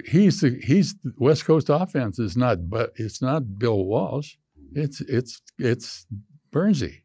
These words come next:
And he, uh, and he, he had great coaches here at times while I was here, came to,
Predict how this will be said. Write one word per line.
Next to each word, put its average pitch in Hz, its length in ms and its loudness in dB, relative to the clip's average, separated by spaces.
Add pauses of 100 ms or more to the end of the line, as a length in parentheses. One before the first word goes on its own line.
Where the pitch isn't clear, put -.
(140)
And 131 260 4
he, 110 160 2 (240)
uh, 117 200 0 (140)
and 127 200 2
he, 151 180 4
he 160 260 4
had 135 280 2
great 143 480 0
coaches 151 640 -2 (140)
here 151 400 4
at 120 160 -2
times 160 440 0
while 117 200 2
I 160 100 2
was 185 220 0
here, 107 320 -2 (640)
came 151 300 4
to, 117 220 2